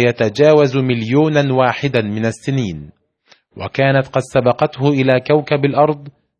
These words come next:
جميع المخلوقات الحية الأخرى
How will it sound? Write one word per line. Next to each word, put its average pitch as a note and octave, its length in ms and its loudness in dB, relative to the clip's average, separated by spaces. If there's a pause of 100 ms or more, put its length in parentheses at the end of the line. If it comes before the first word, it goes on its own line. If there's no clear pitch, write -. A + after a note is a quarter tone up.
(100)
جميع C#3 500 0
المخلوقات C#3+ 960 2
الحية C3+ 680 -2
الأخرى G#2 680 -2